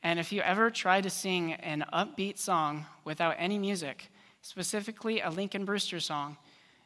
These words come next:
you know it does not go too well, or it might be a little awkward. So that student's definition of worship and my definition of worship were off. We weren't wrong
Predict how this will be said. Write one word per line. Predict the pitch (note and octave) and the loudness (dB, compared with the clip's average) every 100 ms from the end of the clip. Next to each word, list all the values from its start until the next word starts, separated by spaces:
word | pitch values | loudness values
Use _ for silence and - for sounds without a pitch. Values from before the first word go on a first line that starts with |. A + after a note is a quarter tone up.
| _ _ | _ _
you | E3+ F3 | -2 4
know | F#3 G3 | 4 4
it | - F3+ F3 - | 2 -2 -4 -8
does | E3+ D#3+ | -6 -2
not | E3 F3+ F#3+ | 2 2 4
go | F#3 E3+ D#3 D3 | 4 4 2 -2
too | - D#3+ | -6 0
well, | E3+ E3+ C#3 A#2 - | 4 4 4 -4 -2
or | D#3+ D#3+ | -2 -2
it | D#3+ | -2
might | D#3 D#3+ | -2 -2
be | D#3+ | -2
a | D#3 | 0
little | D#3+ | 0
awkward. | D3+ E3+ F3 D#3 C3+ - - - - _ _ _ _ _ _ _ _ - - - - | 6 6 6 0 -10 -12 -20 -20 -20 _ _ _ _ _ _ _ _ -20 -20 -20 -20
So | - F3+ | -6 4
that | G3 A3+ | 4 4
student's | - B3 A#3+ A3 | 2 2 2 2
definition | G#3 F#3 F#3 F3 F3 F3 | 2 2 0 0 0 0
of | D#3+ D#3 | -2 -2
worship | D#3 D#3 D#3 F#2 | -2 -2 -4 -2
and | E3 | 6
my | F3+ F#3+ | 6 8
definition | F3 - E3 D#3 - D#3 | 4 0 -4 -2 -2 -4
of | D3+ | -2
worship | D3+ D3 D#3+ D3+ | -4 -4 -6 -8
were | E3+ D#3+ D#3+ | -6 -6 -2
off. | F3 D#3+ C3+ - - - _ - - _ _ - | 0 2 0 -6 -16 -20 _ -20 -20 _ _ 0
We | F#3 | 2
weren't | G3+ A3 F3 | 6 6 6
wrong | E3+ E3+ G3+ A#3 | 6 8 8 6